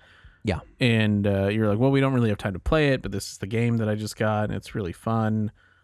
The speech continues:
Speaker 1: Mm-hmm.
Speaker 2: Um, and I was like, "Well, it looks like, like, looks like a bunch of cutesy creatures. Looks
Speaker 1: Mm-hmm.
Speaker 2: kinda cool."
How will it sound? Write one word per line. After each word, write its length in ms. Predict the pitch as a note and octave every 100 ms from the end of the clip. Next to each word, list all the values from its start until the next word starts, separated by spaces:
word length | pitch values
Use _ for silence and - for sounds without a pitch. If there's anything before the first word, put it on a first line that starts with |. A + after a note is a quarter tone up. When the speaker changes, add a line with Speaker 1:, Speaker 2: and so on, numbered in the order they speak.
| _ -
Speaker 1:
Mm-hmm. 300 | G#2+ G2+ F#2+
Speaker 2:
Um, 340 | G2 G2 - _ _
and 760 | A#2+ A2 G#2+ G#2 G#2 G2+ G2+ G#2 -
I 140 | G#2
was 200 | G#2+ G#2+
like, 180 | G#2 G2+
"Well, 180 | C3 B2+
it 40 |
looks 220 | B2+ -
like, 240 | B2 A2 - - _ _ _ _ - B2+ - -
like, 160 | A#2 - - -
looks 220 | C#3 A#2+
like 120 | A#2
a 40 | A2+
bunch 220 | A2 -
of 60 | -
cutesy 420 | - C3+ - A#2
creatures. 720 | D#3+ D#3+ - C#3+ C3 B2 - - - _ _ _ _ _ -
Looks 220 | A#2 G#2+
Speaker 1:
Mm-hmm. 80 | G2 C3
Speaker 2:
kinda 220 | B2 A#2+
cool." 520 | A2+ B2+ A#2 A2+ G#2+